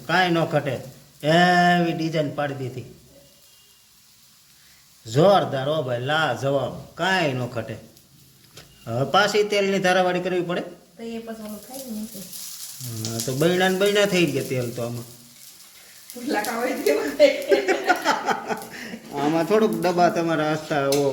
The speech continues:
Speaker 1: રીએ. તો ભજીયા કરતા ઓછું જોઈએ કા?
Speaker 2: એના તેલમાં જ તરવાનું થાય ભજીયા.
Speaker 1: કાંઈ વાંધો નહીં. આમ તો જો કડકડતી ઠંડી છે અને આમાં થોડુંક ખોરાક ગરમ હોય તો મજા આવે.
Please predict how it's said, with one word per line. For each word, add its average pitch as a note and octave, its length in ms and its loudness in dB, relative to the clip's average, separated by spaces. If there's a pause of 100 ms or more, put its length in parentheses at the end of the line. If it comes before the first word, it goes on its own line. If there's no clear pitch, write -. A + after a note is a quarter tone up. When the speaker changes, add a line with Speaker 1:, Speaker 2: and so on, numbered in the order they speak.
(260)
Speaker 1:
રીએ. C#3+ 300 4 (760)
તો - 160 -6
ભજીયા G3+ 420 4
કરતા F#3 220 2
ઓછું F#3+ 300 2
જોઈએ A2 140 -2
કા? E3 160 -4 (2250)
Speaker 2:
એના G#3+ 160 -8
તેલમાં C4+ 440 -6
જ - 40 -8
તરવાનું A#3+ 420 -6
થાય F#3+ 140 -6
ભજીયા. F3+ 280 -6
Speaker 1:
કાંઈ D#3+ 240 2
વાંધો E3 260 2
નહીં. D#3+ 120 0
આમ D#3+ 100 -4
તો D#3+ 80 -2
જો D#3 160 0
કડકડતી D#3+ 540 -4
ઠંડી E3+ 340 2
છે F3 140 2 (180)
અને C#3 220 -4
આમાં D3+ 240 0
થોડુંક D#3 280 -2 (560)
ખોરાક D#3 280 2 (100)
ગરમ E3 320 6
હોય C#3 120 0
તો C3+ 120 -2
મજા E3 340 2
આવે. C3 180 -2